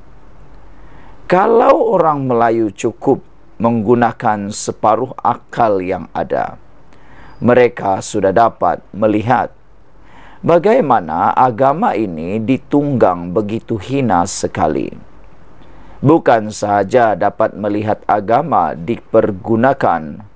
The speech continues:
malah rakyat diperbodohkan minda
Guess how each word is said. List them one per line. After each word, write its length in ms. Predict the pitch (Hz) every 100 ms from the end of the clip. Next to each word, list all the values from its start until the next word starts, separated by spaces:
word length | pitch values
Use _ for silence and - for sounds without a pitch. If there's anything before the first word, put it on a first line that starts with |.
| - - - - - -
malah 720 | 180 151 156 143 120 107 107 104
rakyat 480 | 139 131 - 131 -
diperbodohkan 1120 | 113 101 - 104 95 107 117 113 - 107 101 -
minda 720 | 123 151 135 98 78 58 -